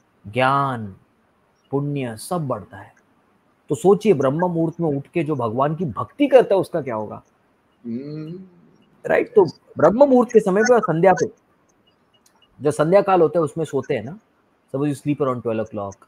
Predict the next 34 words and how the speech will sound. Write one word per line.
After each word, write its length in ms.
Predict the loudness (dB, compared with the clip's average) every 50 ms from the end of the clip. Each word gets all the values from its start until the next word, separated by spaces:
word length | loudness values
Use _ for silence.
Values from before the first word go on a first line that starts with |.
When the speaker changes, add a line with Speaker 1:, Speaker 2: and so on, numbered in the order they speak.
| _ _ _ _ _ _ _ _ _ _ _ _ _ _ _ _ _ _ _ _ _ _ _ _ _ -4
Speaker 1:
आप 180 | -4 -2 -2 -4
जो 180 | -6 -4 -4
Speaker 2:
हम्म। 120 | -4 -4 -6
Speaker 1:
है 60 | -4
बारह 280 | -4 -4 -4 -2 -4 -4
बजे 220 | -4 -4 -6 -6
पे 120 | -6 -6
सोते 300 | -8 -8 -12 -14 -12 -12
हैं 260 | -12 -10 -10 -12 -12 -12
या 140 | -12 -12
फिर 100 | -12 -12
छह 160 | -10 -6 -4 -4
बजे 220 | -4 -4 -6 -6
सो-, 360 | -10 -12 -14 _ _ _ -8
छह 80 | -6 -6
बजे 160 | -4 -4 -6
तक 160 | -6 -8 -10
सोए 220 | -6 -6 -4 -4 -4
हुए 380 | -4 -4 -4 -4 -4 -4 -6
रहते 220 | -8 -10 -12 -12 -12
हैं 100 | -10 -10
या 80 | -8
फिर 120 | -8 -8 -6
शाम 260 | -2 -2 -2 -2 0
को 280 | 2 2 2 2 0 _ _ _ _ _ -10 -8 -2
छह 80 | 0 0
बजे 220 | 0 2 0 0
के 60 | -2 -2
आसपास 280 | -4 -4 -6 -6 -6
सो 160 | -4 -4 -4
जाते 240 | -4 -4 -6 -6 -10
हैं 60 | -12
फिर 100 | -12 -12
से, 240 | -14 -12 -14 -14 -14